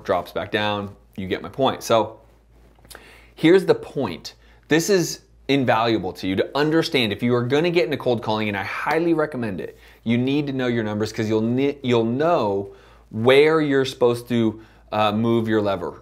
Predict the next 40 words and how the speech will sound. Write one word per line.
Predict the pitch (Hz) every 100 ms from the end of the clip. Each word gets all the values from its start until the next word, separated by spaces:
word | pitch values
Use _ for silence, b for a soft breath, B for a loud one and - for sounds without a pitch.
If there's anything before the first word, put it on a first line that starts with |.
| -
right? | 101 107
You'll | 113 117
know | 127 135
whether | 135 127 120
you're | 113 104
just | 104 -
converting | 101 107 117 123
terribly, | 123 120 120 120 127 123 120 B -
whether | 113 110
your | 98
data's | 90 110 123 135 135 131
incorrect, | 131 127 - 127 127 123 - B B
whether, | 110 113 110 104 101 B B _
uh, | 101 101 95 95 92 -
you | 117
know, | 117 104
you're | 104
not | 107 113 120
converting | 123 104 107 120 127 127
the | 127
leads, | 127 127 123 120 b b b
um, | 98 104 101 95 92 - - - -
whether | 120 110 107
you're, | 101 104 101 98 98 - - _ _ _ -
uh, | 92 90 85 67 - - -
in | 120 110 107
need | 113 127 135 131
of | - 113 113 110 104 - b b _
better | 123 123 120 120 -
offers. | 95 104 131 131 127
Are | 101
you | 101
making | 101 117 120 131
enough | 117 107
offers | 101 104 123 120
to | 117
even | 113 113 110 101 95
make | 104 117 143
that, | 139 139 - -
uh, | 117 113